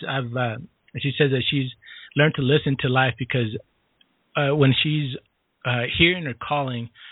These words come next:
first God whispers to her, and then God shouts at her,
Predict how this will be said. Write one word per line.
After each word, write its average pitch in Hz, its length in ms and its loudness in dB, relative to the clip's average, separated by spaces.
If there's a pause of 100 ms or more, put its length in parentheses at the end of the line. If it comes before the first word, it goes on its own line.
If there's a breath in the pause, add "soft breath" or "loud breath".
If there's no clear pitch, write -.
(160 loud breath)
first 160 340 0
God 127 300 -2 (180)
whispers 135 460 -2
to 110 140 -6
her, - 120 -14 (460)
and 131 180 2
then 165 180 0
God 131 360 0 (600)
shouts 190 320 -2
at 127 140 -6
her, 131 160 -10